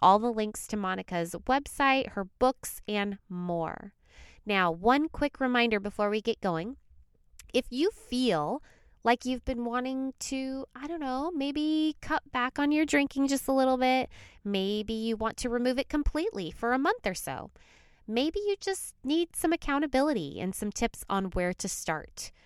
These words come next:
I wanted to let you know that I am offering healthy habit and sobriety coaching now, and it has been going so great, and the women I'm working with are so phenomenal. It has been such a joy.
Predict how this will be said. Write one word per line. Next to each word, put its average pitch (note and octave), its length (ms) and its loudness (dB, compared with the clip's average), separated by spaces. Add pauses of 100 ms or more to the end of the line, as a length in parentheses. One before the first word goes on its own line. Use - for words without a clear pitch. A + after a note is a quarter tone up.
(520)
I G3+ 140 2
wanted G#3+ 340 0
to D4+ 160 -4
let A3+ 220 2
you E4+ 100 0
know F#3 300 0
that G3+ 160 -2 (160)
I B3 640 2 (300)
am A3+ 200 -2
offering A3+ 400 2
healthy A#3 420 0
habit G#3+ 420 -4
and G#3+ 140 -4
sobriety D4+ 420 -2
coaching A3 400 0
now, D3+ 380 -6
and G3+ 160 -2
it - 80 -4
has G3+ 220 -4
been G#3 160 -2
going G3 420 -4
so - 480 0
great, G#3 540 -6 (100)
and F#3+ 160 -4
the F#3 80 -4
women B3 300 0
I'm A#3+ 160 -2
working A#3 260 -4
with G#3+ 240 -6
are F#3+ 420 -4
so E4 720 2
phenomenal. F#3 800 -2
It A3 120 0
has G#3 160 -2
been G3+ 180 -4
such - 340 -2
a D4 60 0
joy. F3 440 -2